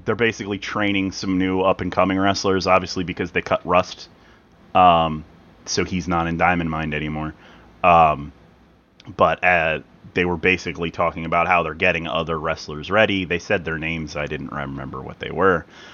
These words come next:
Um, but it was just a little brief two-minute tops promo cut by Diamond Mine to basically say, "Hey, we actually are a wrestling school, and this is what we do. We find out new wrestlers and make them better."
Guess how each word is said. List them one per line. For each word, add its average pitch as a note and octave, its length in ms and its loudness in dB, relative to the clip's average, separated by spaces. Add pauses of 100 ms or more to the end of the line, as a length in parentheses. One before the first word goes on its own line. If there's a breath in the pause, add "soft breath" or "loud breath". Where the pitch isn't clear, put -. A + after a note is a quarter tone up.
(280 loud breath)
Um, D#2+ 480 2 (760)
but E2+ 260 4 (340)
it G2 80 2
was F#2+ 160 -2
just - 320 0
a G2 100 4
little F#2+ 320 4
brief E2+ 680 -6 (840)
two-minute F2+ 560 0 (180)
tops - 640 2
promo D#2+ 600 -2 (420)
cut - 280 0
by E2 180 4
Diamond D#2+ 380 -2
Mine D2+ 460 -4
to D#2+ 160 -6
basically E2 480 -6
say, F#2 340 2 (320 loud breath)
"Hey, B2+ 300 0
we G2+ 180 0
actually C3 300 0
are B2+ 240 4
a - 20 2
wrestling F2+ 400 -2
school, D#2+ 320 -6
and D2 100 -8
this G2 160 -4
is E2+ 120 -6
what F#2+ 120 2
we G2+ 140 -2
do. G2 320 4
We C#2+ 220 -6
find E2+ 360 0
out E2 160 -2
new F2 180 -2
wrestlers F2 500 0
and E2 100 -4
make E2 200 -4
them F#2 140 0
better." D#2+ 380 -2